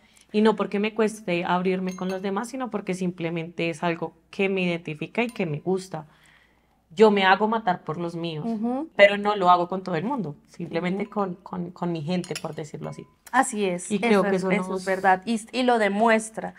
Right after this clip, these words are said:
Speaker 2: pero no lo demuestra con esa necesidad de demostrarlo, sino
Speaker 1: Sí,
Speaker 2: ella
Speaker 1: pero
Speaker 2: es,
Speaker 1: sí. <laughs>
Speaker 2: ella es, es, ella fluye, ella es así.
Speaker 1: Pero también tuve que pasar por, por esa, esa época en la que no fui amiga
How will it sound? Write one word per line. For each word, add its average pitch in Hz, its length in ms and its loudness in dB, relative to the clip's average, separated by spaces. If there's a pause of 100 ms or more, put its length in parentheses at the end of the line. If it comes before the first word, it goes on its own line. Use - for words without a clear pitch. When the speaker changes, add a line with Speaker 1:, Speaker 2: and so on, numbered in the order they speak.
Speaker 2:
pero 247 280 8
no 247 160 2
lo 233 100 4
demuestra 240 480 2
con 233 220 0
esa 202 420 4 (300)
necesidad 233 560 0
de 202 100 -4
demostrarlo, 202 720 -2
sino 233 480 -2 (100)
Speaker 1:
Sí, 262 60 2
Speaker 2:
ella 277 240 6
Speaker 1:
pero 330 140 6
Speaker 2:
es, 330 60 -2
Speaker 1:
sí. - 460 -2 (100)
<laughs> - 80 0
Speaker 2:
ella 285 440 6
es, - 300 -4
es, 233 180 -6
ella 233 260 0
fluye, 294 600 -2
ella 208 240 2
es 220 120 -2
así. 233 440 -2
Speaker 1:
Pero 214 240 6
también 208 280 2
tuve 185 200 0
que 180 80 -4
pasar 175 340 -4
por, 170 200 -4
por 196 220 -6
esa, 165 360 -6 (140)
esa 165 680 -2
época 185 500 -2
en 196 100 0
la 202 120 0
que 208 140 -4
no 180 200 0
fui 170 280 -4
amiga 175 680 0